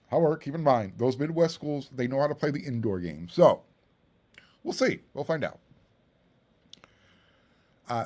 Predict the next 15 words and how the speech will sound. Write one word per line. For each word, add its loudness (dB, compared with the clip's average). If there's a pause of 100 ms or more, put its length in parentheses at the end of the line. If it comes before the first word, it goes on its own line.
(100)
this 2
women's -2
program, -2
though, -4
is -10
the -6
first -4
program -4 (540)
to -6
three-peat -6 (160)
in -8
a -8
sport. -10 (1200)
So -16
that's -4